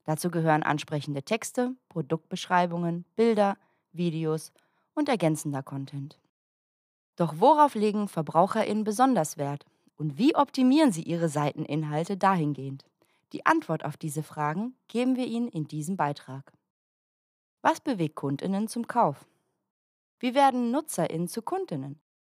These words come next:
Statista hat im Jahr zweitausendeinundzwanzig diese Frage analysiert und darauf eine Antwort veröffentlicht. Platz eins, Versand und Rückabwicklung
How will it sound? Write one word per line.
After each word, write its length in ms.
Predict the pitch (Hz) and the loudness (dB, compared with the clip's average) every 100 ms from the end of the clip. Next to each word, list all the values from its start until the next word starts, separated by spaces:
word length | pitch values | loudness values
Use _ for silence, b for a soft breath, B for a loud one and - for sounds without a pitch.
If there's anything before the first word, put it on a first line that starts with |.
| _ _ | _ _
Statista 800 | - - 170 294 320 - 185 214 | -6 -4 -2 -2 -4 0 2 2
hat 160 | 180 165 | -2 -4
im 100 | 160 | -2
Jahr 180 | 160 165 | -2 -2
zweitausendeinundzwanzig 1300 | - 254 269 240 240 202 196 - 196 196 151 139 - | -2 0 0 0 0 0 -2 -2 -2 -2 -8 -10 -8
diese 220 | 180 165 | -4 -4
Frage 420 | - 165 170 165 | -4 0 2 2
analysiert 720 | - 160 151 147 139 202 277 262 | 0 0 0 -2 -6 -10 -8 -4
und 120 | 196 | 0
darauf 280 | 160 175 185 | 0 0 -2
eine 240 | 196 214 | -4 0
Antwort 380 | 170 - 139 - | -2 -2 -8 -8
veröffentlicht. 760 | - - - 143 139 143 - _ _ _ _ _ _ _ _ | -10 -10 -12 -14 -14 -18 -20 _ _ _ _ _ _ _ _
Platz 280 | - 269 - - | 2 2 2 0
eins, 440 | 196 143 - - _ _ _ | 2 0 -4 -16 _ _ _
Versand 540 | 175 147 160 262 - | -4 2 2 0 -4
und 180 | - 254 | -2 0
Rückabwicklung 840 | 220 233 156 143 143 - 139 135 | 0 0 -2 -2 -6 -6 -10 -10